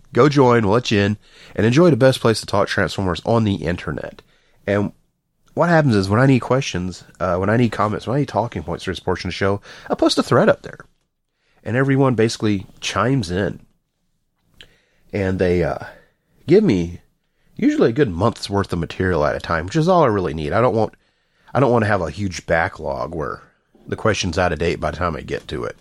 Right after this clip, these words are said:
'Cause then I feel weird about ignoring it if I ha-, choose to ignore it or whatever, you know.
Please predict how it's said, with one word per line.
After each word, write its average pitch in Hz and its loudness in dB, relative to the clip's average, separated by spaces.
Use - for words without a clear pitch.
'Cause 95 -8
then 117 2
I 104 2
feel 95 -6
weird 90 -2
about 85 0
ignoring 82 -4
it 67 -6
if - -10
I - -4
ha-, - -4
choose 85 -4
to 82 -4
ignore 76 -4
it 50 -8
or 50 -10
whatever, 50 -12
you 67 -12
know. - -16